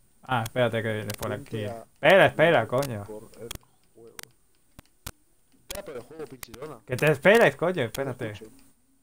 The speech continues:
Speaker 1: A ver, espera.
Speaker 2: No, no voy a esperar nada, que, que, que vengas ahora, va. Ya, rápido, va. Habla, habla.
Speaker 1: ¿Dónde mierda está todo el micrófono para activar?
Speaker 2: Oye, ¿escuchas bi-,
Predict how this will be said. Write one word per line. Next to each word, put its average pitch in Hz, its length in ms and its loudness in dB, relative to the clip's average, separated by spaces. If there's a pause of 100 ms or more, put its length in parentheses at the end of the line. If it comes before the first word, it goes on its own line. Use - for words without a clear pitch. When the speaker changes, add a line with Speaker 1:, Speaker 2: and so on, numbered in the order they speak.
(540)
Speaker 1:
A 107 80 -10
ver, 110 80 -4
espera. 107 320 -18 (2750)
Speaker 2:
No, 139 100 -20
no 180 60 -14
voy 160 100 -12
a - 20 -10
esperar 143 240 -18 (100)
nada, 139 140 -12
que, 123 120 -20
que, 117 100 -20
que 123 100 -20
vengas 156 260 -20
ahora, 160 200 -14 (120)
va. 190 80 -20 (260)
Ya, 156 160 -20
rápido, 175 240 -10
va. 202 200 -14 (320)
Habla, 180 200 -16
habla. 196 220 -18 (1000)
Speaker 1:
¿Dónde 131 180 -8
mierda 127 220 -8
está 117 180 -16
todo 113 160 -12
el 104 60 -10
micrófono 110 440 -18
para 101 140 -20
activar? 127 380 -14 (3500)
Speaker 2:
Oye, 160 120 -20
¿escuchas - 360 -20
bi-, 120 100 -20